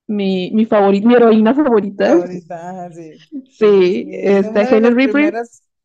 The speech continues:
Speaker 2: girl power que sa-, que, que hubo, ¿no? Bueno, no primeras,
Speaker 1: La
Speaker 2: pero
Speaker 1: verdad.
Speaker 2: como que de, de, sí, ajá, es de como que de las primeras muy icónicas, vaya, así como de que, ah.
Speaker 1: Exactamente.
Speaker 2: <laughs>
Speaker 1: Es que a esa, a ese tipo de heroínas,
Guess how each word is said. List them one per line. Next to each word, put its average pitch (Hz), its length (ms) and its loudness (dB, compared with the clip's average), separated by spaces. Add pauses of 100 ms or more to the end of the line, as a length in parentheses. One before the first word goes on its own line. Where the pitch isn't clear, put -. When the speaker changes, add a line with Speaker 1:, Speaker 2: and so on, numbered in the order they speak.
(260)
Speaker 2:
girl 196 380 -10
power 190 460 -8
que 185 120 -18
sa-, - 220 -20
que, 160 300 -20
que 170 140 -16
hubo, 165 320 -16
¿no? 156 280 -20
Bueno, 233 200 -8
no 254 120 -8
primeras, 294 360 -6
Speaker 1:
La 214 100 0 (120)
Speaker 2:
pero - 0 -
Speaker 1:
verdad. 202 220 -4 (180)
Speaker 2:
como 214 220 -18
que 220 100 -12
de, 202 200 -10
de, 190 420 -14 (1400)
sí, 202 360 -16 (120)
ajá, 175 240 -14
es 220 140 -12
de 220 100 -10
como 226 200 -8
que 220 100 -6
de 220 80 -2
las 214 180 -6
primeras 233 420 -4
muy 247 260 -8
icónicas, 226 640 -10
vaya, 160 340 -16
así 180 200 -16
como 175 220 -18
de 160 180 -16
que, - 120 -16
ah. 233 300 2
Speaker 1:
Exactamente. 202 680 -4 (300)
Speaker 2:
<laughs> 240 160 -16
Speaker 1:
Es 254 200 2
que 330 160 0
a 302 180 2
esa, 311 280 0
a 269 80 4
ese 349 180 0
tipo 349 320 -2
de 320 100 2
heroínas, 240 500 2